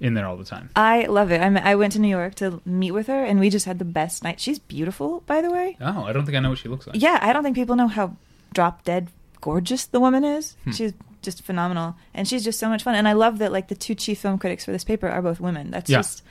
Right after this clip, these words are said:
Speaker 2: amazing. But I came to L A eleven years ago and started as the L A Weekly film intern. Like, that's
Speaker 1: Mm-hmm.
Speaker 2: that was my first gig out of college, and I w-, have been plotting this,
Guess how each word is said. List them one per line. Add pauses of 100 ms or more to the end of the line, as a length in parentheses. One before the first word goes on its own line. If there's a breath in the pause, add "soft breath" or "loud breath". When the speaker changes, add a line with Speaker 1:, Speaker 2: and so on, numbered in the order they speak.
(320 loud breath)
Speaker 2:
amazing.
But
I
came
to
L
A
eleven
years
ago (440 soft breath)
and
started
as
the
L
A
Weekly
film
intern.
Like,
that's
Speaker 1:
Mm-hmm.
Speaker 2:
that
was
my
first
gig
out
of
college, (520 loud breath)
and
I
w-,
have
been
plotting
this,